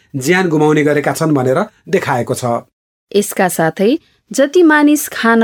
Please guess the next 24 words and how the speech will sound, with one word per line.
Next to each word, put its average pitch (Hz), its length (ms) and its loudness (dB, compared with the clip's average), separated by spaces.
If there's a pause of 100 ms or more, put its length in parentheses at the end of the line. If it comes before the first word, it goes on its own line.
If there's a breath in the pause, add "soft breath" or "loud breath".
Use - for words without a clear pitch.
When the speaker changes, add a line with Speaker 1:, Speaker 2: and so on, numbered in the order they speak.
Speaker 2:
नपाएर 214 540 0
मर्छन्, 180 480 0 (460)
त्योभन्दा 262 480 4
बढी 226 440 2
खान 220 320 2 (220)
नजानेर 220 600 2
मर्ने 180 360 2
गरेका 165 380 0
छन् 180 280 0
भन्ने 170 360 0 (360 soft breath)
चर्चाहरू 294 560 2
पनि 277 280 2 (100)
पछिल्लो 262 380 0
समय 208 420 2
हामीले 185 460 2
सुन्दै 202 420 2
आएका 147 380 -2
छौँ। 143 320 -6 (380)
अहिले 202 380 2 (360)
विश्वमा 294 480 4
बढ्दो 285 420 2
रोगको 277 440 0
कारण 202 440 2
नै 214 180 2